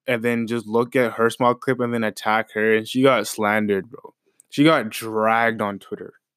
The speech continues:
And when I mean dragged, I mean by, like, a rag doll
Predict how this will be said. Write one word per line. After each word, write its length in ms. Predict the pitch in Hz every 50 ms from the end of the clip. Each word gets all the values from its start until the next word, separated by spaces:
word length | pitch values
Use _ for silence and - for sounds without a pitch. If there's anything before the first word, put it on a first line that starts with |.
| _ _ _ _ _ _ - - -
And 140 | 120 127 143
when 80 | 156 170
I 100 | 180 185
mean 280 | 190 208 220 202 175
dragged, 600 | 127 - - 123 135 139 143 156 175 185 185 160 156
I 160 | 151 165 170
mean 360 | 160 160 170 160 147 131 123
by, 240 | 113 123 131 139 135
like, 240 | 117 127 139 135 135
a 120 | 120 107
rag 380 | 104 104 110 117 120 120 117 110
doll 380 | 113 107 107 98 98 107 _